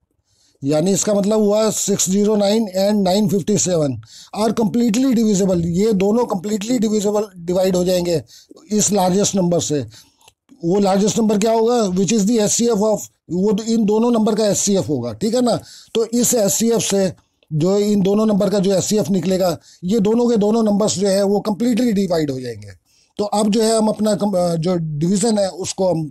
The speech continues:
परफॉर्म करते हैं। तो हम जो है, जो हमारा नंबर बड़ा जो है नाइन फिफ्टी सेवन है, तो इसको हम डिविडेंड मान लेते हैं नाइन फिफ्टी सेवन। इसको हम डिवाइड करेंगे सिक्स ज़ीरो नाइन से,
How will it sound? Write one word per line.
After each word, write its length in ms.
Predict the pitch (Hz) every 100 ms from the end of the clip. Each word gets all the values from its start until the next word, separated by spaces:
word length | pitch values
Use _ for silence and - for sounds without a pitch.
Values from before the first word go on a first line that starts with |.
| -
परफॉर्म 360 | 151 143 139 127
करते 260 | 120 110
हैं। 260 | 120 104 110 _ _ _ -
तो 100 | 170
हम 280 | 151 190 208
जो 120 | 202
है, 320 | 190 202 202 - _ _ _ 156
जो 320 | 151 185 175
हमारा 300 | 151 175 190
नंबर 340 | 190 185 196
बड़ा 240 | 190 196 190
जो 140 | 185
है 240 | 185 196 185
नाइन 240 | 175 185
फिफ्टी 300 | - 151 202
सेवन 300 | 185 175 196
है, 100 | 190
तो 120 | 185
इसको 200 | 175 -
हम 120 | 180
डिविडेंड 400 | 165 175 190 202
मान 180 | 175 180
लेते 260 | 170 170 180
हैं 240 | 170 135 _ - _ _ 135
नाइन 340 | 147 165 190
फिफ्टी 300 | 156 165 185
सेवन। 460 | 156 165 170 165 143
इसको 260 | - 151 202
हम 160 | 185 185
डिवाइड 340 | 170 180 170
करेंगे 460 | 180 180 180 180 147 _ _ _ _ _ _ _ _ - - _ _ _ _ _ -
सिक्स 280 | - 202 120
ज़ीरो 280 | 170 165 143
नाइन 220 | 123 107
से, 200 | -